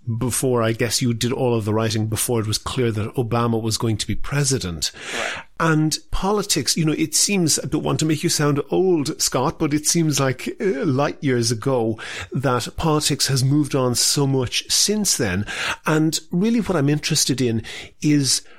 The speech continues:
Speaker 1: how that change in messaging has affected what has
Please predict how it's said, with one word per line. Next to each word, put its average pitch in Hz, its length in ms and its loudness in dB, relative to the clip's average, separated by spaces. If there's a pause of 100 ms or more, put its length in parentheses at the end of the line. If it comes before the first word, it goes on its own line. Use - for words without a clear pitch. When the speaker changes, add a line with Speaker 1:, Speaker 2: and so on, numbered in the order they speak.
Speaker 1:
how 220 600 0
that 170 280 -2
change 165 480 2
in 139 240 2
messaging 117 800 0 (600)
has 147 320 0 (100)
affected - 920 -2 (600)
what 147 460 -2
has 123 720 0